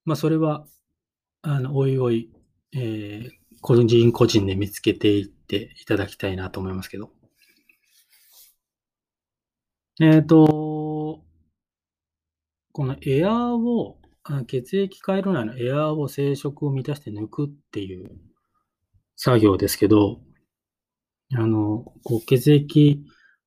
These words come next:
ポンプを回しながら、生理食塩水をこう、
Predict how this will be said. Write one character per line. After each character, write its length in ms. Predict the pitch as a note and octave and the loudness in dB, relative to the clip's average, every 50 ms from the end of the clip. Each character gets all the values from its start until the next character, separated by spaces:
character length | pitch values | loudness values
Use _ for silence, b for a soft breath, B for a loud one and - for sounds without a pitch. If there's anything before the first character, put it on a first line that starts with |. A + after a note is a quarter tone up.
| _ _ | _ _
ポ 160 | - D3+ D3 | 0 2 2
ン 160 | C#3+ C#3 C#3+ | 2 0 -2
プ 120 | - A#2 G#2 | -4 -6 -4
を 280 | G2+ G2+ G#2 G#2 G#2+ | -4 -4 -6 -6 -4
回 100 | G#2+ G#2+ | -6 -6
し 180 | - - - A#2+ | -6 -6 -4 -2
な 140 | A2+ A2 G#2+ | 0 0 -2
が 120 | G2 F#2+ | -2 -4
ら、 360 | G2 G2 G2+ G2+ F#2+ - - _ _ _ _ _ _ _ _ _ _ _ _ _ _ _ _ _ _ _ _ _ _ _ _ _ _ _ _ | -6 -6 -6 -6 -8 -8 -12 _ _ _ _ _ _ _ _ _ _ _ _ _ _ _ _ _ _ _ _ _ _ _ _ _ _ _ _
生 220 | - - C3 A#2+ | -2 0 2 2
理 80 | A2+ A2 | 2 0
食 300 | - A#2 A2 - - A#2 | -2 -4 -4 0 0 0
塩 120 | A2+ A2 | 0 0
水 280 | G#2+ - - G2 F#2+ F#2 | -2 -4 -8 -8 -8 -8
を 80 | F#2 | -12
こ 380 | - - - G2 F#2 F#2 - - | -14 -10 -10 -8 -8 -8 -14 -18
う、 40 | _ | _